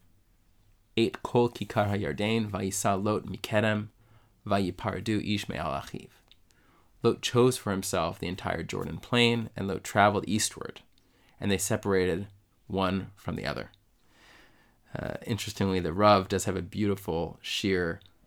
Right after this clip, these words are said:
from nineteen seventy-three where he describes this idea of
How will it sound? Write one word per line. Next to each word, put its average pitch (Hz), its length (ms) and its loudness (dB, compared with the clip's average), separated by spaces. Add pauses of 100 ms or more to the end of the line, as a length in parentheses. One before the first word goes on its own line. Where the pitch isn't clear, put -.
(960)
from - 180 -8
nineteen 95 300 -2
seventy-three 82 640 -2
where 85 120 -2
he 98 120 -2
describes 95 560 -4
this 85 180 -4
idea 87 400 -2
of 78 200 -4